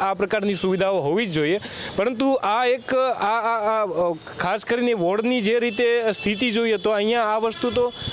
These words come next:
હોવી જ જોઈએ. અને હવે આગળ કદાચ તમે ચૂંટણી જીતો અને તમે અહીંના કોર્પોરેટર બનો તો ખરેખર આ વસ્તુ આ વોર્ડમાં થઈ શકે ખરી?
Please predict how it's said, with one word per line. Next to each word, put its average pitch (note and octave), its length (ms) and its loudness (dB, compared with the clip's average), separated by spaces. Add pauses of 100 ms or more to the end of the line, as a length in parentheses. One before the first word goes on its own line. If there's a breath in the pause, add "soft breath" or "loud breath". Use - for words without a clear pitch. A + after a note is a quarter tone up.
(160 loud breath)
હોવી B3 200 2
જ G3+ 40 -4
જોઈએ. D3+ 340 2 (420 loud breath)
અને A#3 320 2
હવે E3+ 260 0
આગળ F#3 420 0
કદાચ F#3+ 320 0
તમે G#3+ 240 0
ચૂંટણી G#3 400 0
જીતો E3 280 0
અને F#3+ 240 0
તમે F3+ 220 0
અહીંના G3 360 2
કોર્પોરેટર F#3+ 580 0
બનો F3+ 360 2
તો D#3+ 140 0
ખરેખર G#3+ 440 0
આ G#3 200 0
વસ્તુ A3 380 0
આ G#3 200 2
વોર્ડમાં G3+ 440 0
થઈ F#3+ 240 0
શકે G3+ 360 0
ખરી? F3+ 360 -2